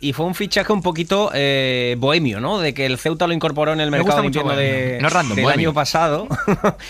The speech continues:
Speaker 1: Y bueno, se, inc-, se, se queda en el Ceuta que sube a segunda. Eh, el chico debuta en Valladolid en la primera jornada y se va lesionado en el descanso, pero a partir de entonces, en la jornada cuatro, que es cuando coincide con la primera victoria del Ceuta,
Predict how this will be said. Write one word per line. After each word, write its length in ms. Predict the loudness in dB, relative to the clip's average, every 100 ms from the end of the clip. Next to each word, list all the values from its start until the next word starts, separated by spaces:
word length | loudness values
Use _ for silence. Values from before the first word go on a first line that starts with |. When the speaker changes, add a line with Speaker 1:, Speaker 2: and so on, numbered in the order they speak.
| -14 -4
Speaker 1:
Y 300 | 4 4 4
bueno, 240 | 2 0 -2
se, 140 | -2
inc-, 200 | -2 -2
se, 360 | -2 0 0 0
se 140 | -2
queda 180 | 0 0
en 60 | 0
el 120 | 0
Ceuta 220 | 0 0
que 80 | 0
sube 160 | 0 0
a 40 |
segunda. 500 | 0 0 0 0 0
Eh, 320 | -4 -2 -2 -2
el 140 | -4
chico 200 | -2 0
debuta 280 | 2 0 0
en 60 | 0
Valladolid 320 | 0 0 0
en 60 | 0
la 80 |
primera 240 | -2 -2 0
jornada 280 | 0 0 0
y 40 |
se 140 | -2
va 120 | -2 -2
lesionado 320 | -2 -2 0
en 60 |
el 80 | 0
descanso, 480 | 0 0 0 -2 -2 -8 -10 -2
pero 160 | -2
a 40 | 0
partir 320 | -2 -2 0
de 60 | 0
entonces, 380 | 0 -2 0
en 60 | 0
la 80 | 0
jornada 320 | -2 -2 0
cuatro, 300 | 0 -2 -4
que 80 | -4
es 40 |
cuando 400 | -4 0 0 0
coincide 320 | -2 -4 -2 -2
con 100 | -2
la 80 |
primera 260 | -2 -2 -2
victoria 280 | -2 -2 -2
del 120 | -2
Ceuta, 380 | -2 2 0